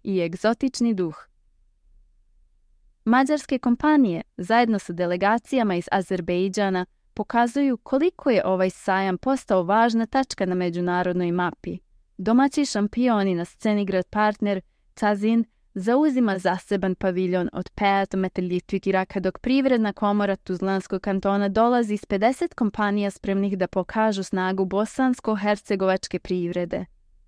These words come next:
Ovo nije samo sajam, ovo je demonstracija snage i inovativnosti naših poduzetnika.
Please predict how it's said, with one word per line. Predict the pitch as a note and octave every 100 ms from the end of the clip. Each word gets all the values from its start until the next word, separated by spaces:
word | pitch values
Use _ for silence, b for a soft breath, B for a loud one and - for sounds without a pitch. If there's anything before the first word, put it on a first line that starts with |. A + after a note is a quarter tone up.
| _
Ovo | A3 G#3+
nije | A3 A3+ A3+
samo | G#3+ G3+ F#3+
sajam, | G3 F#3+ F3+ E3+ F3 - _
ovo | - A#3
je | C#4
demonstracija | A#3+ A#3 A#3+ - C#4+ D4+ E4 - D#4+
snage | - C4 F#3+ F3+
i | F3+ F#3 -
inovativnosti | A3+ A3+ G#3+ F#3 G#3+ A3+ A#3 A3 A3+
naših | G3+ F#3+ G3
poduzetnika. | - F#3 F3 F3 F#3 - F3 - E3